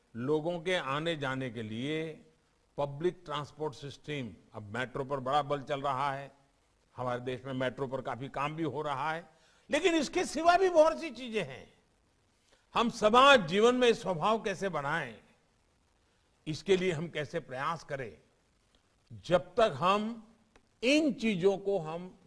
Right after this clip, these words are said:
ध्यान नहीं देंगे, इन चीजों का महात्म्य नहीं समझेंगे।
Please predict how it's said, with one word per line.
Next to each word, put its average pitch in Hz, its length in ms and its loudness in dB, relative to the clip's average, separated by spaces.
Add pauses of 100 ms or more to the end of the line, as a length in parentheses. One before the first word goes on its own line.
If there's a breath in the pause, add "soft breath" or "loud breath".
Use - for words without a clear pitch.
ध्यान 131 420 -6
नहीं 117 240 -8
देंगे, 98 440 -16 (1040)
इन 269 240 4
चीजों 208 420 2
का 294 140 2
महात्म्य 175 580 -2
नहीं 123 260 -6
समझेंगे। 107 680 -12